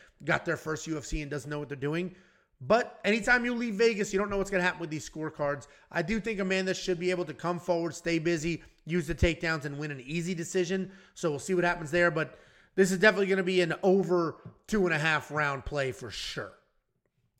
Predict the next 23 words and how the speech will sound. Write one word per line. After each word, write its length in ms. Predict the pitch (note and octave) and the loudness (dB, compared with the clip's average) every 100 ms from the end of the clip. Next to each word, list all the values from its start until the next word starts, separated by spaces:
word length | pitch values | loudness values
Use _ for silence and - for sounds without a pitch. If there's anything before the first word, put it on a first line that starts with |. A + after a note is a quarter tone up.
| _ _ _ - - | _ _ _ -20 -2
Then 100 | F#3 | 2
we 80 | |
have 80 | A3+ | 2
the 80 | G#3 | 0
main 260 | E3 E3+ E3+ | -2 -4 -4
event 300 | D3 D3 D3 | -6 -8 -10
of 80 | |
the 80 | B2+ | -14
evening. 380 | A2+ F#2 - - _ _ | -14 -16 -20 -20 _ _
And 100 | G3 | 0
this 100 | A3 | 2
should 140 | - A3 | 2 0
be 260 | G#3 F#3 | -2 -4
an 80 | E3+ | -6
incredible 520 | D#3+ - F3 C#3 A#2+ | -8 -4 -4 -4 -6
fight. 240 | G#2+ - - - - | -12 -18 -20 -20 -8
We 100 | - | 2
have 160 | E3 B2 | 2 2
Josh 360 | - G3+ A3 - | 6 6 6 2
Emmett 380 | F#3 E3+ D#3+ - | 0 0 -6 -6
taking 260 | E3+ D#3 | -8 -4
on 160 | D#3+ D3 - | -4 -4 -4
Ilya 400 | E3 E3+ D#3+ D3 | -2 -2 -2 -4